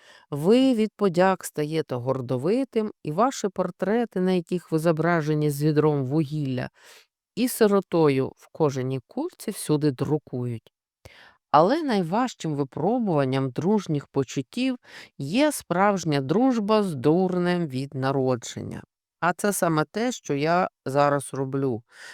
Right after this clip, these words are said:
Бо, на мою думку, з долоні моєї руки не прочитаєш іншої долі,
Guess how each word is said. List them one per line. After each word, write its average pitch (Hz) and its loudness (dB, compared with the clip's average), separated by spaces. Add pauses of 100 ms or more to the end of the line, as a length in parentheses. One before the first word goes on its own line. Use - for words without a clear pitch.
(140)
Бо, 147 -2
на 180 4
мою 240 4
думку, 277 0
з 151 -6
долоні 202 2
моєї 160 0
руки 170 -2
не 185 -4
прочитаєш 247 -4
іншої 151 0
долі, 247 2